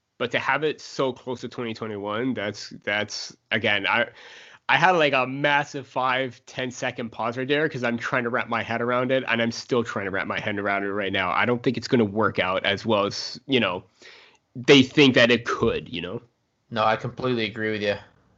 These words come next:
Speaker 2: Um, but yeah, I, I, I think, you know, we talk about normalcy. We talk about trying to get back to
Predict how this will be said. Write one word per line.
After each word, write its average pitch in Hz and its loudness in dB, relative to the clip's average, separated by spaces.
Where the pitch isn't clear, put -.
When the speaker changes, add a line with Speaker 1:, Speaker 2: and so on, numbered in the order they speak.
Speaker 2:
Um, 110 2
but 139 -4
yeah, 156 6
I, 131 0
I, 139 0
I 143 2
think, 139 -8
you 156 -10
know, 139 -4
we 135 -4
talk 143 -2
about 147 0
normalcy. 131 -2
We 127 -2
talk 123 2
about 127 0
trying 131 2
to 120 -2
get 113 -6
back 117 2
to 110 0